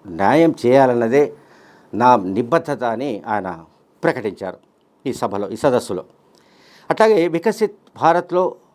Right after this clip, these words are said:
రాష్ట్ర వాటా పది శాతానికి ఉంటుందని, పెరుగుతుందని చెప్పాడు. So, ఈ రకంగా ఆయన, ఆ, ఆ, అనేక రంగాల గురించి, అంటే, చాలా, ఆ, ముందుగా ఆయన హోంవర్క్ చేసుకొని,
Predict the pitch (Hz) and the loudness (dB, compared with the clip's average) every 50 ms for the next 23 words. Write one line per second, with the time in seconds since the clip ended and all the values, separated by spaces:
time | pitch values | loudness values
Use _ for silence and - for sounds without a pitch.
0 | _ _ _ - - 95 110 139 175 - - - 151 127 127 127 120 - 151 170 | _ _ _ -10 -2 2 4 4 2 2 0 -2 0 2 2 2 2 2 0 0
1 | 160 - _ _ _ _ _ _ _ _ _ _ _ 147 160 180 180 - - 156 | 0 -4 _ _ _ _ _ _ _ _ _ _ _ 0 0 0 -2 0 2 2
2 | 147 - - 147 139 143 135 - 147 147 135 - _ _ _ _ _ _ _ _ | 2 2 2 0 0 0 -4 -4 -4 -4 -4 -6 _ _ _ _ _ _ _ _
3 | 143 156 - 156 135 127 127 127 147 - - 120 131 131 139 - 131 113 120 123 | 0 2 4 2 2 2 0 0 -2 -2 0 0 2 2 2 0 0 -2 -2 -2
4 | 120 - - - - 98 92 85 - - _ _ _ _ _ _ _ _ _ _ | 0 -2 -2 -2 -2 -4 -4 -6 -10 -20 _ _ _ _ _ _ _ _ _ _
5 | _ - - - - - - - _ - 277 277 214 214 240 214 - _ _ _ | _ -20 -20 -20 -20 -20 -20 -20 _ 4 6 6 6 6 2 -2 -6 _ _ _
6 | _ - 247 269 240 226 233 277 262 240 220 214 208 185 143 143 156 185 190 - | _ -2 0 2 2 2 2 0 0 2 2 2 4 4 2 2 0 -2 -4 -10
7 | _ _ _ _ _ _ _ _ _ _ _ _ _ - 170 175 175 180 180 170 | _ _ _ _ _ _ _ _ _ _ _ _ _ 0 2 4 4 4 2 0
8 | - _ _ _ _ _ _ _ _ _ _ - 127 147 151 147 143 180 233 269 | -2 _ _ _ _ _ _ _ _ _ _ 0 2 4 6 6 6 6 6 4
9 | 277 262 240 196 175 143 135 147 165 165 175 160 139 117 110 101 90 90 - - | 6 6 4 4 4 4 2 0 2 4 4 4 2 0 -4 -6 -10 -12 -20 -20
10 | 98 _ _ _ _ _ _ _ _ _ _ _ _ 196 285 294 - - - 147 | -20 _ _ _ _ _ _ _ _ _ _ _ _ 0 0 0 0 0 0 4
11 | 160 220 226 196 - _ _ _ _ _ _ _ 123 123 123 123 123 117 - _ | 6 6 6 4 2 _ _ _ _ _ _ _ -4 -2 0 0 0 0 -2 _
12 | _ _ - 120 131 143 160 147 139 131 123 113 95 107 120 131 139 147 131 - | _ _ -10 -8 -4 -2 2 2 2 2 0 -4 -6 -6 -6 -2 -2 -2 -4 -4
13 | - 113 107 98 - - 107 95 110 95 | -6 -8 -8 -6 -4 -2 -2 -2 -2 -4